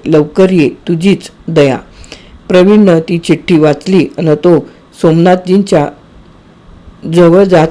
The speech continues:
म्हणाला, "डॅडी, दयानं मला बोलावलंय." "कुठं?" "शंकराचार्य मंदिराकडे." "तिकडे कशाला?" "कुणास ठाऊक. तुझ्यासारखं तिचंही वागणं चमत्कारिक आहे की काय?" प्रवीण हसून म्हणाला,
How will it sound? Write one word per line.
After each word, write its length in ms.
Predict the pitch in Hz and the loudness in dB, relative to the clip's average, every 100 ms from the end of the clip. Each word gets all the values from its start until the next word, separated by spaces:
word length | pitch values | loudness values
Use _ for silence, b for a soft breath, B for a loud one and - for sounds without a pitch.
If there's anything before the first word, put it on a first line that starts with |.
| 175 | -2
म्हणाला, 440 | 160 190 170 147 | -2 0 0 -2
"डॅडी, 480 | 147 151 147 180 156 - B B - | -2 2 2 2 -2 -4 B B -4
दयानं 460 | 160 165 180 214 | 2 4 4 2
मला 280 | 196 180 170 | 0 0 0
बोलावलंय." 600 | 160 147 147 185 180 135 - - | 0 0 2 2 2 -2 -6 -8
"कुठं?" 340 | 180 175 190 175 B B B - | -6 0 0 0 B B B -4
"शंकराचार्य 760 | 185 175 190 196 196 185 160 160 | -4 0 0 0 0 2 2 2
मंदिराकडे." 720 | 160 147 143 139 135 139 131 B B B - | 0 -2 -2 -2 -4 -6 -6 B B B -6
"तिकडे 300 | 202 226 220 | -2 2 2
कशाला?" 500 | 220 190 190 165 160 - B - | 2 0 0 0 -2 -6 B -10
"कुणास 360 | 202 180 165 - | -2 0 0 -4
ठाऊक. 200 | - 135 - b b b - | -8 -8 -8 b b b -2
तुझ्यासारखं 720 | 160 196 202 190 185 185 160 160 | 0 2 0 -2 -2 0 0 0
तिचंही 400 | 175 190 196 208 | -4 0 2 2
वागणं 420 | 180 165 170 170 | 2 0 0 -2
चमत्कारिक 720 | 175 170 156 170 - 185 202 170 | 0 -2 -2 -4 -2 -2 0 0
आहे 200 | 156 165 | 0 -2
की 160 | 240 | -4
काय?" 260 | 240 170 135 B B B B - | -2 -2 -4 B B B B -2
प्रवीण 340 | 160 156 160 | 0 2 0
हसून 340 | 160 160 202 | -2 -2 0
म्हणाला, 400 | 190 175 165 143 | 0 0 0 -2